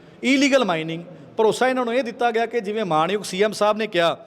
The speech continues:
ਕਿ ਜੇਕਰ ਕੋਈ ਵੀ ਚਾਹੁੰਦਾ ਹੈ ਕਿ ਆਪਣੇ ਖੇਤ ਦੇ ਵਿੱਚੋਂ ਰੇਤਾ ਕਢਾਉਣਾ ਚਾਹੁੰਦਾ ਹੈ, ਤਾਂ ਉਹਨੂੰ per ਫੁੱਟ ਦੇ ਹਿਸਾਬ ਨਾਲ ਉਹਨੂੰ ਪੈਸੇ ਜਿਹੜੇ ਦਿੱਤੇ ਜਾਣਗੇ,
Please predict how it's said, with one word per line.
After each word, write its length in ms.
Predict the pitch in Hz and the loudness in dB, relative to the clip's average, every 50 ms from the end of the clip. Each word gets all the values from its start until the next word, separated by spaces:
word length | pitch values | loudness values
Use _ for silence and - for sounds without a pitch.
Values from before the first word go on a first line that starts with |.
| - - - - - _ | -20 -20 -20 -20 -18 _
ਕਿ 80 | - 214 | -4 -4
ਜੇਕਰ 340 | 175 165 190 185 226 220 208 | -2 -2 -2 -2 -2 -6 -4
ਕੋਈ 240 | 214 214 220 247 | 0 0 0 0
ਵੀ 100 | 254 254 | 0 -4
ਚਾਹੁੰਦਾ 320 | 240 - 208 208 233 220 202 | -4 -2 -2 0 2 2 0
ਹੈ 60 | 165 | 0
ਕਿ 140 | 147 - 185 | 0 -2 -2
ਆਪਣੇ 260 | 180 180 - 208 214 | -2 -2 -4 -8 -8
ਖੇਤ 280 | 208 - 190 190 190 190 | -6 -2 -2 -2 -2 2
ਦੇ 120 | 196 214 | 2 2
ਵਿੱਚੋਂ 260 | 202 190 180 202 196 | 2 2 0 0 0
ਰੇਤਾ 220 | 175 175 170 180 180 | 0 2 0 0 -2
ਕਢਾਉਣਾ 340 | 180 185 190 180 156 143 | 0 0 0 0 0 -2
ਚਾਹੁੰਦਾ 300 | 131 - 165 175 175 160 | -2 0 -2 0 2 0
ਹੈ, 60 | 165 180 | 0 0
ਤਾਂ 140 | 175 220 | 0 -2
ਉਹਨੂੰ 280 | 214 185 196 202 196 190 185 190 | -2 -2 -2 -2 -2 -2 0 -2
per 80 | 180 | -2
ਫੁੱਟ 180 | 175 - 185 175 | -2 -4 -10 -6
ਦੇ 100 | 180 190 | -6 -6
ਹਿਸਾਬ 280 | 165 180 185 175 147 | -2 0 0 0 0
ਨਾਲ 200 | 131 131 151 202 - - - - - - - - | -2 -4 -4 -4 -6 -14 -20 -20 -20 -20 -10 -8
ਉਹਨੂੰ 160 | 170 180 185 | -8 -8 -4
ਪੈਸੇ 280 | - 170 151 143 - 170 | -2 -2 -4 -2 -6 -6
ਜਿਹੜੇ 160 | 156 160 202 | -4 -4 -4
ਦਿੱਤੇ 240 | 214 180 139 - 147 | -4 -6 -8 -6 -2
ਜਾਣਗੇ, 320 | 135 135 131 127 113 101 | -2 -2 -2 -2 -8 -12